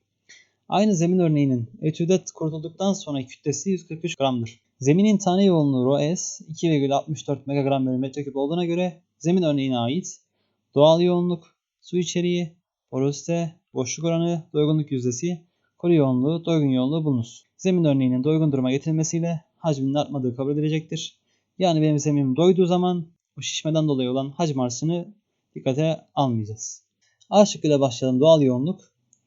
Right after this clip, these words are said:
Doğal yoğunluk numunenin doğadaki hali. Rho n eşittir M tüm bölü V tüm.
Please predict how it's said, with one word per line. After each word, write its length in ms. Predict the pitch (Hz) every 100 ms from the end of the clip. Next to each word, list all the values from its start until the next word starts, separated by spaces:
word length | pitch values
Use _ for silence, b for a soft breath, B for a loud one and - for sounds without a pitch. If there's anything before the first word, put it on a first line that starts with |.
| _ _ _ _ -
Doğal 280 | 160 190 180
yoğunluk 440 | 165 143 143 - 180
numunenin 520 | 185 147 143 185 - _ _
doğadaki 400 | 180 151 131 131
hali. 360 | 185 180 127 110 _ _ _ _ _ _
Rho 200 | 175 156
n 40 | 131
eşittir 420 | 131 - 165 - -
M 200 | 175 160
tüm 240 | - 147 131
bölü 180 | 151
V 140 | 160 143
tüm. 240 | 123 117